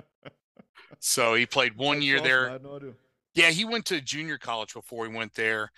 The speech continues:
Speaker 1: and was a long jumper. His brother ran track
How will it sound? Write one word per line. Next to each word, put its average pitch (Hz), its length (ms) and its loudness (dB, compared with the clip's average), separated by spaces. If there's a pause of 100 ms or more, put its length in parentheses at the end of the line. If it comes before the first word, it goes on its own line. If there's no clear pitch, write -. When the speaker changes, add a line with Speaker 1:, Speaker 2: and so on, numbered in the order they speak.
(260)
Speaker 1:
and 120 280 -2
was 120 360 2
a 110 180 2
long 123 380 -2
jumper. 123 520 -6 (320)
His 110 240 -2
brother 131 480 0
ran 117 360 0
track 127 420 0